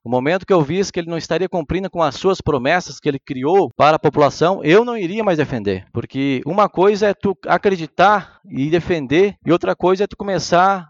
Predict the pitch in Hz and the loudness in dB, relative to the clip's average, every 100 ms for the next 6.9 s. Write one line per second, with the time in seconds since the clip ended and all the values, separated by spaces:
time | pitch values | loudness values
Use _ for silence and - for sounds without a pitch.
0 | - 120 175 180 175 117 127 190 196 151 | -12 -8 -6 -2 0 2 4 2 2 -6
1 | 110 175 202 180 147 127 139 131 131 104 | -2 2 2 0 -4 -2 2 2 0 -6
2 | 101 92 - 117 107 175 208 190 156 208 | -8 -12 -16 -8 -2 0 2 2 2 0
3 | 185 - 165 156 156 135 - 185 190 165 | -4 -2 -2 -2 -2 -2 0 2 2 0
4 | - 135 117 170 156 - 139 131 147 147 | 0 -2 0 0 -2 -2 -2 0 2 4
5 | 135 131 208 - 185 156 143 - 165 190 | 4 2 2 0 -4 -2 -4 -2 -2 -2
6 | 139 127 - 135 160 135 117 139 104 | -6 -8 -8 -4 0 0 0 -4 -4